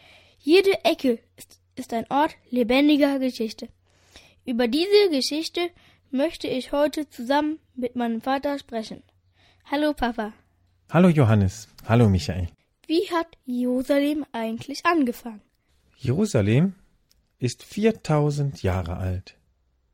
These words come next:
Speaker 2: Jerusalem ist ungefähr doppelt so alt wie die ältesten Städte in Deutschland. Natürlich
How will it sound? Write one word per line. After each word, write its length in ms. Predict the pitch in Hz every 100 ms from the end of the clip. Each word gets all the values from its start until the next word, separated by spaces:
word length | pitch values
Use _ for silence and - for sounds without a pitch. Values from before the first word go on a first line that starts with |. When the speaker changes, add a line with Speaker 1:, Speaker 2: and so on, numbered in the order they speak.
| _ _ _ _ _ _ _
Speaker 2:
Jerusalem 640 | 117 123 185 170 165 160
ist 160 | 151 -
ungefähr 560 | 151 156 147 - 123
doppelt 460 | 120 190 208 214 -
so 160 | 156
alt 520 | - 120 135 - - - _ _ _ _
wie 120 | - 113
die 180 | 120
ältesten 560 | 156 190 202 185 - 165
Städte 420 | - 127 117 -
in 220 | 117 117
Deutschland. 640 | 101 87 85 92 87 87 _ _ _ _ _ _ _ _ _ _ _ _ _ _ _
Natürlich 720 | - 85 - 156 104 85 -